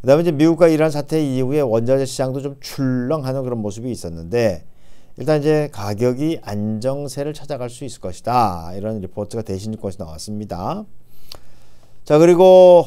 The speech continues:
어, 엔에이치투자증권에서는 필라코리아에 대해서 리포트를 한다는데요. 필라코리아가 온, 오프라인, 에, 전부 다, 다 부진한 상황이었고, 사 분기 실적도, 아, 그렇기 때문에 기대에 못 미치는 실적이 나올 것으로 예상하고 있고요.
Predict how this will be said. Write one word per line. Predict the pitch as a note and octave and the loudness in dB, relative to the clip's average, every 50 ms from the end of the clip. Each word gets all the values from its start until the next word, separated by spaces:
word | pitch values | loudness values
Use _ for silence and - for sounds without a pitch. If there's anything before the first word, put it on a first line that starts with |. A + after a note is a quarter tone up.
| - | 4
어, | D3+ D#3 D#3 D#3 D3+ D3+ D3+ D#3+ D3 | 2 2 4 4 4 4 4 2 2
엔에이치투자증권에서는 | C#3 C#3+ D#3+ D#3 - - - - E3+ D#3+ D3+ D3 C#3+ D3+ C#3 C3+ D#3 E3 D#3+ D3 | 2 0 0 -2 -4 -10 -6 -2 -2 -2 -2 -2 -4 -4 -4 -4 -6 -6 -6 -8
필라코리아에 | - F3+ F3+ F#3+ F#3 - - F3 E3 D#3+ D#3 D3 C#3 C#3 C3+ C3 | -4 -2 0 0 0 0 0 -2 0 2 4 4 4 4 2 0
대해서 | B2 B2 A#2+ A#2 A2+ G#2+ - C#3+ C#3 | 0 0 0 0 0 -2 -2 -2 -2
리포트를 | B2 - - A#2 A2 - A#2+ A2+ | -2 -4 -6 -6 -6 -4 -4 -4
한다는데요. | A2 G#2 G2+ F#2+ F#2+ F2+ F2 F2 E2 E2 E2 D#2+ D2+ A2+ B2 B2 G#2+ F#2 - | -4 -4 -4 -6 -6 -6 -6 -8 -8 -10 -12 -12 -10 -10 -8 -8 -10 -10 -10
필라코리아가 | - C#3 C#3 C#3 C3+ - C3 B2+ B2+ B2+ A#2+ B2 C#3+ C#3 C#3+ C3+ - - | -8 -6 -6 -6 -6 -6 -6 -6 -4 -4 -6 -6 -6 -6 -6 -6 -8 -8
온, | - B2 B2+ C3 C3 - | -6 -6 -6 -6 -8 -8
오프라인, | - A#2+ A2+ - - B2 A#2 A2+ G#2+ G2+ G#2 A#2 D3+ E3+ F#3 - - - | -10 -10 -10 -6 -2 -2 0 0 0 -2 -4 -6 -8 -8 -10 -12 -14 -14
에, | F#2 G2 F#2+ F#2+ F#2 | -12 -10 -10 -10 -10
전부 | F#2 G#2+ G#2+ G#2+ | -10 -8 -6 -6
다, | A#2 A2 | -6 -4
다 | G2+ A#2+ A#2+ A2+ - - - | -4 -4 -4 -6 -8 -12 -12
부진한 | - G#2+ G#2 G2 A#2+ C3+ C3 A2 F#2 E2 D2 - - | -12 -10 -8 -6 -4 -4 -4 -4 -4 -8 -12 -16 -16
상황이었고, | - G#2 G#2 G#2 G#2 G2 F2 - - - A2 G#2 | -14 -12 -10 -8 -8 -10 -10 -10 -10 -8 -8 -8
사 | G2 G2 G2+ A2+ | -6 -6 -6 -6
분기 | A#2+ C3 C3 C3 | -6 -6 -8 -8
실적도, | B2+ B2+ B2 - C#3 B2 A#2+ - D#3+ E3+ F3+ F#3 F#3 - - - - - - - - - - - - - | -8 -8 -6 -6 -6 -6 -6 -4 -4 -4 -4 -4 -6 -10 -16 -20 -20 -20 -20 -20 -18 -18 -16 -16 -16 -12
아, | - G2+ G2+ | -10 -8 -8
그렇기 | A2+ A2 - | -8 -4 -2
때문에 | - B2+ B2+ C3 | -2 0 0 -2
기대에 | C3 C3 B2 A2 C#3 C#3 | -2 -4 -2 0 0 0
못 | B2+ A2 F#2+ F#2 | 0 0 -4 -4
미치는 | G#2 B2 C3+ C3 - - C#3 B2 G#2+ G2 F#2+ | -4 -4 -4 -6 -8 -8 -6 -6 -6 -6 -8
실적이 | G#2 - A#2 A#2+ A#2+ A2+ A2 A#2+ | -10 -12 -12 -8 -6 -6 -6 -6
나올 | G#2+ F#2+ F2 F#2+ G2 | -6 -6 -6 -6 -6
것으로 | - G#2 G2 F#2+ G#2 G#2+ A#2 A#2 | -6 -8 -8 -6 -6 -6 -4 -4
예상하고 | F#2+ F2 G2 G#2 G2 G2 - A#2+ B2 B2 G#2+ | -4 -6 -8 -8 -10 -8 -8 -6 -6 -6 -6
있고요. | F2 E2+ - - A#2 A2+ F#2+ E2+ E2+ F2 A#2+ D#3 F3 F#3 | -6 -8 -10 -8 -8 -6 -6 -4 -6 -6 -6 -6 -8 -8